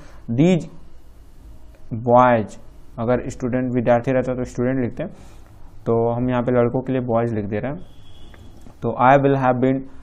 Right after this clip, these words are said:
teaching these boys for two hours"। तो आप यहाँ पे देख सकते हो अपना जो सेंटेंस है, "I shall have been teaching these students for two hours"। नेक्स्ट है, "मेरे पिताजी नौकर को आधे घंटे तक क्यों पीटते रहेंगे?"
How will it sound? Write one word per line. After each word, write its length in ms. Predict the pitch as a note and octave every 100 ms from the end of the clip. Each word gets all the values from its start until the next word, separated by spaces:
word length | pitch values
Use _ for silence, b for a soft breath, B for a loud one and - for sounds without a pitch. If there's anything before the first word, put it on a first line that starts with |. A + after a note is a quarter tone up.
| B -
teaching 280 | C3 C3 D#3 C#3+ A#2
these 200 | C3+ B2+ A2+
boys 240 | A2+ C#3+ C#3+ - - - - - - - - - - -
for 160 | B2 D#3
two 300 | E3+ A#2+ A#2 A2+ G#2
hours"। 240 | G#2 G#2 - - - - - - - - - -
तो 80 |
आप 220 | A2+ A2+ B2
यहाँ 120 | A#2+
पे 80 | B2
देख 160 | A#2
सकते 260 | A#2+ A#2 C3+
हो 80 | C3
अपना 200 | A#2+ A2+
जो 120 | A2+
सेंटेंस 480 | A2+ A2+ A#2+ A#2+ -
है, 60 | - B B A#2
"I 140 | B2+
shall 180 | C3 B2+
have 140 | B2+
been 180 | A#2+ B2+
teaching 340 | B2 A2+ C3 A#2+
these 220 | A#2+ A2+ -
students 340 | A2+ A#2 D3+ -
for 100 | B2+ D3
two 320 | C#3+ A2+ G#2+
hours"। 180 | G#2+ A2 - b b b -
नेक्स्ट 240 | E3 -
है, 120 | D3 E3 b b b -
"मेरे 160 | D#3 F#3
पिताजी 380 | E3+ D#3 D#3+ D#3+
नौकर 440 | C#3 B2+ B2+ D#3
को 200 | D3+ D#3+
आधे 400 | - C3 B2+ D3
घंटे 320 | C#3+ C#3+ C#3
तक 100 | -
क्यों 300 | D3 - D#3
पीटते 400 | C#3+ A#2+ - A2
रहेंगे?" 380 | G#2+ G#2 G2+ G2+